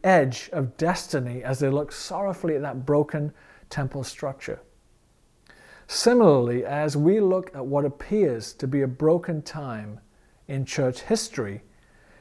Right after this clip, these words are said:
can we also trust that God is in control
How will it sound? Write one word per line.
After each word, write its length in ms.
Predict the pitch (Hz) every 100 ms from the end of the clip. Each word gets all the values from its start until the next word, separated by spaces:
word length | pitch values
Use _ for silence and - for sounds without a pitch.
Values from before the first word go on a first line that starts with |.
| _
can 240 | - 180 202
we 180 | 202 -
also 480 | 208 233 - 208
trust 760 | 175 - 185 113 - - - - _ _ _ _ _ -
that 260 | 156 139
God 460 | - 170 180 190 190 -
is 320 | 175 180 170
in 260 | - 156 165
control 840 | - 151 - 170 165 120 107 127